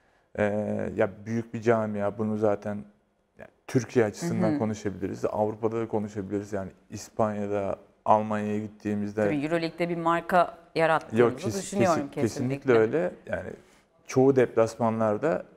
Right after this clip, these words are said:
Speaker 1: ev sahibinden daha çok deplasman tribünü oluyor. Yani böyle bir
Speaker 2: Hı hı.
Speaker 1: taraftar desteği var her yerde. Yani, yani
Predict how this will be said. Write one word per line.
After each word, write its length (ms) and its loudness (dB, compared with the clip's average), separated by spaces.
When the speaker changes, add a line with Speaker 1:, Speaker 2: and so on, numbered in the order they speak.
Speaker 1:
ev 120 6
sahibinden 540 2
daha 160 6
çok 200 -4
deplasman 460 0
tribünü 320 -2
oluyor. 300 2
Yani 180 -10
böyle 300 2
bir 140 0
Speaker 2:
Hı 40 -4
hı. 60 -16
Speaker 1:
taraftar 420 2
desteği 360 -2
var 140 -2
her 160 2
yerde. 380 0
Yani, 400 -2
yani 140 0